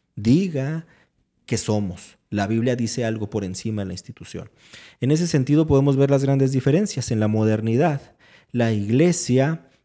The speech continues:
que luchó contra los cambios radicales sociales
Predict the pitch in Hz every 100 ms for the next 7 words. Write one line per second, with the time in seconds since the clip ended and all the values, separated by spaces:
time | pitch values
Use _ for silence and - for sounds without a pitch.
0 | _ - 113 107 98 - 127 139 147 143
1 | 120 104 98 90 - 117 123 135 135 -
2 | 104 95 92 - 117 123 123 110 98 127
3 | 123 110 98 -